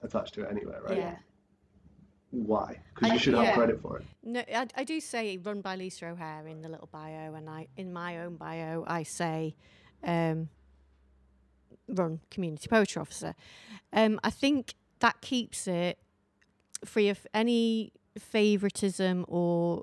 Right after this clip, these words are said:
Speaker 2: um, pressure to, to, to be anything other than just that plain resource.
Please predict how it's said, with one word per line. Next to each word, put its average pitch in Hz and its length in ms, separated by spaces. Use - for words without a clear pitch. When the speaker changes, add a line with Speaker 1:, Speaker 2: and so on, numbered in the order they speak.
Speaker 2:
um, 165 560
pressure 180 760
to, - 200
to, - 180
to 214 100
be 185 260
anything 175 600
other 175 260
than 165 460
just - 300
that 156 340
plain 165 480
resource. 165 680